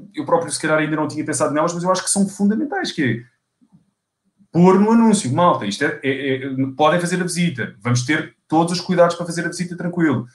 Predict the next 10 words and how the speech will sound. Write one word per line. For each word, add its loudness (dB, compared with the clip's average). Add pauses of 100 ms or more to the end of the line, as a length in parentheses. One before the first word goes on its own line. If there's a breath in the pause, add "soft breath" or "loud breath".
(180 loud breath)
Porque, -2
efetivamente, 4
o -4
que, -4
o, -4
o -6
que -6
nós 0
assistimos -4
é 2